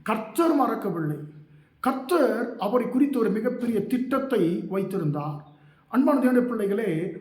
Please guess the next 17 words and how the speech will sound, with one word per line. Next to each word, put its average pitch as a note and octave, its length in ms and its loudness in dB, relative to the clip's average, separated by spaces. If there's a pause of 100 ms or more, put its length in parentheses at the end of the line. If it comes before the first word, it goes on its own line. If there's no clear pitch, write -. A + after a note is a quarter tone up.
(120)
குறித்த E4 400 4
நேரம் C#4 360 2
வரும்பொழுது G3+ 800 0 (160)
தன் G#3 220 -2
குடும்பத்தார் B3+ 680 2
எல்லோராலும் C4 680 2
மறக்கப்பட்டதான F#3+ 920 -2 (840)
தாவீதை A#3 840 4 (180)
கர்த்தர் A#3 840 -2 (160)
சமஸ்த B3+ 440 0
இஸ்ரவேல் A#3 580 2
மேலும் F#3+ 380 0 (160)
ராஜாவாக F#3 680 0
உயர்த்தினார். D3 800 -2 (120)
அன்பான G3 300 0
தேவனுடைய F3+ 320 0
பிள்ளைகளே, E3+ 480 -2